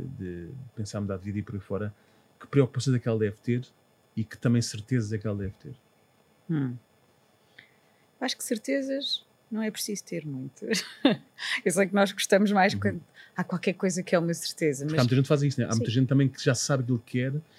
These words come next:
Speaker 1: e está sempre, eh, ansiosamente à procura à sua volta de alguém que valide aquilo que estamos a
Speaker 2: Sim,
Speaker 1: fazer,
Speaker 2: claro,
Speaker 1: não é?
Speaker 2: sim.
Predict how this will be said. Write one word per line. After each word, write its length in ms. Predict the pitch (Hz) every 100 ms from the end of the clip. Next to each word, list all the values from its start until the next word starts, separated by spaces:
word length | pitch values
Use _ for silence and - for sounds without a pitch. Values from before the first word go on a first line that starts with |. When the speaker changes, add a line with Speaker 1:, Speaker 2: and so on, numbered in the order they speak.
| - _
Speaker 1:
e 40 |
está 180 | 113 131
sempre, 420 | 120 - 135 131 139 139
eh, 300 | 120 131 123
ansiosamente 560 | 131 - 131 127 127 123
à 40 |
procura 280 | 117 120 131
à 40 |
sua 140 | 117 123
volta 180 | 123 127
de 40 |
alguém 260 | 120 127 135
que 120 | 123
valide 420 | 117 120 123 123
aquilo 240 | 120 - 117
que 80 |
estamos 240 | - 113 107
a 40 |
Speaker 2:
Sim, 80 | 147
Speaker 1:
fazer, 220 | 113 104
Speaker 2:
claro, 160 | 101 101
Speaker 1:
não 60 | 117
é? 20 |
Speaker 2:
sim. 280 | - - 123